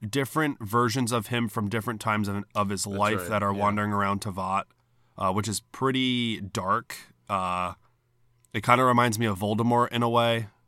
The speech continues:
Speaker 1: which I really like.
Speaker 2: Yeah, that's true.
Speaker 1: Um,
Speaker 2: Wait, oh, yeah, then she wanted him to get rid of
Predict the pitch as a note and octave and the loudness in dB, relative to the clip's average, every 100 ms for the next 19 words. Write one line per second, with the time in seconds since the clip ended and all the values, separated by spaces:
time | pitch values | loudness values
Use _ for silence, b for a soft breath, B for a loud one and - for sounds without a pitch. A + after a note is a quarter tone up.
0 | - G#2+ G2 - - G2+ G#2 G#2+ G2+ G2+ | -8 -6 -6 -8 -6 -2 0 0 0 0
1 | G#2 G#2 G2+ F#2+ G2 _ - F#2 - - | 0 -2 -2 -6 -10 _ -18 -16 -16 -12
2 | F#2+ F#2+ A2+ - G2+ G2 F#2+ F#2 A#2+ B2 | -12 -12 -18 -2 2 4 4 2 0 0
3 | B2 C3 B2 A2+ A2 - A#2 A2 G#2+ G2+ | -2 -4 -4 -6 -8 -8 -8 -6 -8 -8
4 | F#2 _ _ _ - G#2+ G2 F#2+ E2+ F#2 | -12 _ _ _ -14 -14 -12 -12 -10 -10
5 | F#2 | -10